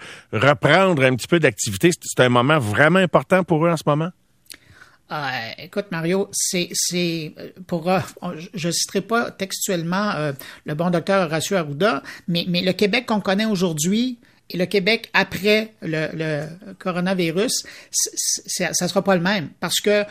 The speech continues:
Speaker 2: on va avoir passé des semaines, peut-être des mois à, à développer des habitudes en ligne.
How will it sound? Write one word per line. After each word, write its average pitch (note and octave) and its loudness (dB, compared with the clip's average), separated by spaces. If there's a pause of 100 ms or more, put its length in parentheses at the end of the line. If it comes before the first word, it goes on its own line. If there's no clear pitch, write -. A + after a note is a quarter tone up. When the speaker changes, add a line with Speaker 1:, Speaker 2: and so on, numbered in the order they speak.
(200)
Speaker 2:
on F#3+ -2
va F#3+ 2
avoir G#3+ 2
passé G3+ 2
des F#3+ 2
semaines, A3+ -2
peut-être F#3+ -2
des G#3 2
mois G3 0
à, D#3+ -4
à E3 -4
développer F3+ 0
des F#3 -2
habitudes F3+ 0
en F3 -2
ligne. G#3 2